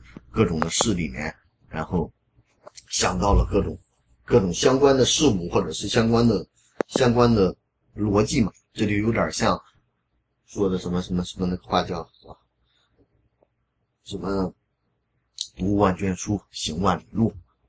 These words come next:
阅万千人”一样，就是你总是在，在，在遭遇一些事情。这种遭遇呢，其实对遭遇这种东西的喜欢呢，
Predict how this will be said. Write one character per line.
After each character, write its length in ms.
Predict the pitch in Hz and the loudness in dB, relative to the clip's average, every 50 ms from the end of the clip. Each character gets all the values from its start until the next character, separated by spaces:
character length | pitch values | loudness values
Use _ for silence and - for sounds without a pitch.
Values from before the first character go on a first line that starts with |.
| _ - | _ -8
阅 160 | - 104 95 | -4 -2 -2
万 220 | 82 90 92 87 82 | 0 0 -2 -2 -4
千 200 | - - 90 87 | -6 -8 -8 -8
人” 200 | 87 85 85 87 | -6 -8 -6 -4
一 20 | 90 | -2
样， 220 | 90 87 82 82 | -2 -2 -2 -4
就 80 | 80 82 | -8 -12
是 200 | 82 - 82 - _ _ _ _ _ _ _ _ _ _ _ _ _ _ - - - - - | -12 -10 -12 -12 _ _ _ _ _ _ _ _ _ _ _ _ _ _ -6 -6 -6 -6 -6
你 100 | 139 135 | -8 -6
总 160 | 113 117 92 | -4 -4 -4
是 180 | - - 127 131 | -4 -4 -6 -4
在， 180 | 123 123 110 95 | -4 -2 -2 -4
在， 240 | 90 - 107 98 - _ _ _ | -4 -6 -8 -8 -8 _ _ _
在 140 | - - 107 | -8 -6 -6
遭 240 | 95 - 127 135 143 | -4 -2 -2 -2 -2
遇 160 | 147 135 107 | -2 -4 -10
一 40 | 98 | -12
些 220 | - - - - | -12 -12 -12 -12
事 160 | - - - 101 | -14 -16 -18 -18
情。 160 | - - 98 _ _ _ _ _ _ _ _ | -18 -20 -20 _ _ _ _ _ _ _ _
这 160 | - 139 139 | 0 2 2
种 140 | 110 104 107 | 2 0 -2
遭 200 | 107 143 147 151 | 0 0 0 0
遇 140 | 143 143 135 | 0 0 -2
呢， 200 | 113 98 87 82 _ _ _ _ _ _ _ _ _ - - - - - _ _ _ - - - - - - - - - - - - - - - - - | -2 -4 -6 -10 _ _ _ _ _ _ _ _ _ -8 -8 -8 -10 -20 _ _ _ -20 -18 -12 -10 -10 -8 -8 -8 -6 -4 -4 -4 -4 -4 -6 -10 -8
其 180 | - 113 113 | -2 0 2
实 80 | 120 120 | 2 2
对 180 | 123 127 120 | 0 -2 -2
遭 300 | - - 139 139 143 143 | 0 0 2 4 4 4
遇 220 | 156 156 139 107 92 | 4 4 0 -2 0
这 120 | 101 98 | -2 -4
种 160 | 90 87 80 73 | -4 -4 -6 -8
东 200 | - 101 104 101 | -6 -6 -6 -6
西 160 | - - 95 | -6 -8 -8
的 260 | 87 78 76 71 69 - _ _ _ _ _ _ _ _ _ _ _ _ _ _ _ _ _ _ _ _ | -6 -6 -8 -8 -10 -14 _ _ _ _ _ _ _ _ _ _ _ _ _ _ _ _ _ _ _ _
喜 360 | - - - - - 90 - | -4 -2 -2 -2 -2 -6 -6
欢 220 | - 92 92 92 | -4 -2 0 0
呢， 240 | 95 90 85 78 | 0 -2 -2 -4